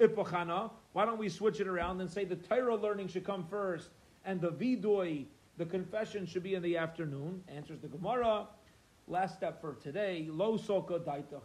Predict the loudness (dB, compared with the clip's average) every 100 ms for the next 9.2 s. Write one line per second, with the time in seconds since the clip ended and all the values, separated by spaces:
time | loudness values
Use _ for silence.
0 | -4 -4 -4 -8 -8 -6 -6 -4 -4 -4
1 | -6 -2 -2 -2 -6 -6 -8 -8 -10 -6
2 | -6 -6 -10 -18 -18 -16 -10 -2 0 0
3 | -4 -16 -18 -16 -8 -8 -8 0 0 2
4 | -4 -14 -20 -20 _ _ _ -20 _ _
5 | _ _ -10 -2 2 2 2 -2 -6 -10
6 | -6 -4 -2 -2 0 0 -2 -2 -2 -2
7 | -2 0 0 -2 0 0 -2 -6 -10 -8
8 | -8 -6 -6 -4 -6 -2 0 0 2 0
9 | 0